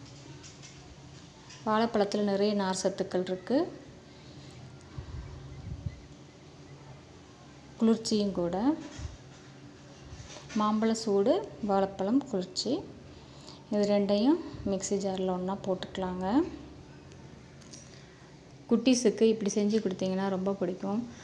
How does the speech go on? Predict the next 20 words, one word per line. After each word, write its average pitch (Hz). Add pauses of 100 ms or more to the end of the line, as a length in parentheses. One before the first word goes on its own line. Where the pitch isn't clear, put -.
(160)
தனியா 202
வாழைப்பழம் 202
சாப்பிட்றதுக்கு 185
பிடிக்காம 196
இருக்கும் 190
கொ-, 180
குட்டீஸுக்கு. 185 (460)
அஹ், 190
தனியா 196
மாம்பழம் 202
சாப்பிட்றதுக்கு 180
பிடிக்காம 185
இருக்கும். 220 (400)
இப்படி 196
smoothie 220
பண்ணி 185
கொடுங்க. 185 (600)
இது 220
கூட 226
பார்த்துட்டிங்கன்னா, 208